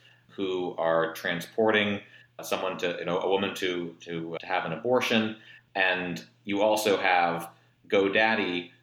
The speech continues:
the internet hosting company, taking down the website of a pro-life whistleblower site. It appears that the pro-life whistleblower site then bounced around to a couple other hosting companies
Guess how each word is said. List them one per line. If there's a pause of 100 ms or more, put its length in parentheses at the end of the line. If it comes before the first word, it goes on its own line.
(120)
the
internet
hosting
company, (300)
taking
down
the
website
of
a
pro-life
whistleblower
site. (360)
It
appears
that
the
pro-life
whistleblower
site
then
bounced
around
to
a
couple
other
hosting
companies